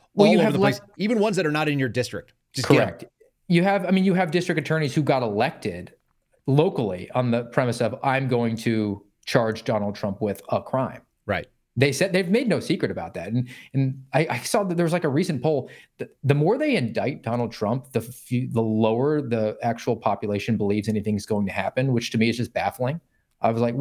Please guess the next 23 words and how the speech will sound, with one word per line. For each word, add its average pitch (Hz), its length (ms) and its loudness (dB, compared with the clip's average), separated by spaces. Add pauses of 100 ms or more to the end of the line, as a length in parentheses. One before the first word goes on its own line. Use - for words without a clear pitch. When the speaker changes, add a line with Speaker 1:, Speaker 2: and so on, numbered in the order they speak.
(100)
Speaker 1:
"Where 147 160 4
do 294 80 2
you 339 140 4
think 277 220 -2
this 233 160 0
train 202 280 0
goes?" 139 480 0
Like, 117 300 -4 (180)
he's 139 240 2
gonna 131 240 2
get 135 220 0
convicted. 117 640 0 (100)
Speaker 2:
Yeah. 117 240 0
Speaker 1:
In 139 120 4
Georgia, 151 440 2
he 139 140 -2
can't 151 240 -2
even 139 240 2
be 120 420 2 (100)
pardoned 120 360 0
by 110 100 0
the 107 80 -4
governor. 120 480 -4